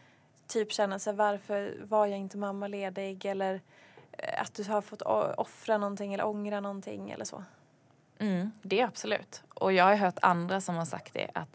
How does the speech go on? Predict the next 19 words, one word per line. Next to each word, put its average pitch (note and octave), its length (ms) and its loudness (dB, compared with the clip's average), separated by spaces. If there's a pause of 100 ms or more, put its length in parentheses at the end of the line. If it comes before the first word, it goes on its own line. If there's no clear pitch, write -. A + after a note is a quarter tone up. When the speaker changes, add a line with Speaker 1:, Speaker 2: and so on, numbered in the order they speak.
Speaker 2:
de - 300 -4 (400)
då, F#3 380 6
där F#3 220 8
och F#3+ 80 6
då F3+ 180 8
funkade E3 380 -2
det E3+ 60 -2
jättebra. F3 440 0 (180)
Speaker 1:
Mm. A3+ 100 -4
Speaker 2:
Och G#3+ 60 2
sen E3 160 0
i - 40 -4
efterhand - 680 -4
ångrar E3+ 260 -6
de - 140 -10
att - 120 -12
de - 120 -10
inte - 180 -12
var, - 260 -6